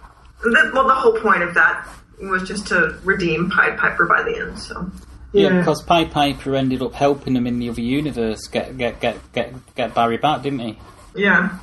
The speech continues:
Speaker 3: Yeah, but who's, um, yeah, he hasn't been seen since. <laughs>
Speaker 2: Mm.
Speaker 1: True.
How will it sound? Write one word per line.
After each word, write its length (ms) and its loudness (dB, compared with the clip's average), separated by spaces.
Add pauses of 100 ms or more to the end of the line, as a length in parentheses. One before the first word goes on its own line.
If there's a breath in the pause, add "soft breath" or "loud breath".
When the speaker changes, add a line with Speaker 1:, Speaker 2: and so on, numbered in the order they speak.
Speaker 3:
Yeah, 220 4
but 140 0 (120)
who's, 220 0
um, 420 0 (380)
yeah, 340 2
he 80 0
hasn't 180 2
been 120 -6
seen 240 -6
since. 420 -2 (240)
<laughs> 140 -12
Speaker 2:
Mm. 540 -2 (140)
Speaker 1:
True. 480 2